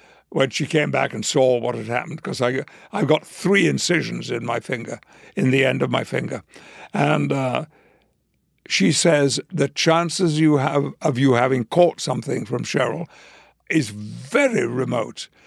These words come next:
The, the way that squirrels live and are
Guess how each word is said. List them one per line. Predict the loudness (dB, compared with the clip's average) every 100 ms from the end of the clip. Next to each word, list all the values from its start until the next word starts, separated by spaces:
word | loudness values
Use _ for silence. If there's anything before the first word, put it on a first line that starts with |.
| -20 _ -6
The, | 0 0
the | 2 0
way | 4 4 4 2 0
that | -2 -2 -2
squirrels | -4 0 2 2 0 -2
live | -4 0 2 2 0
and | 0
are | 0 2 4 2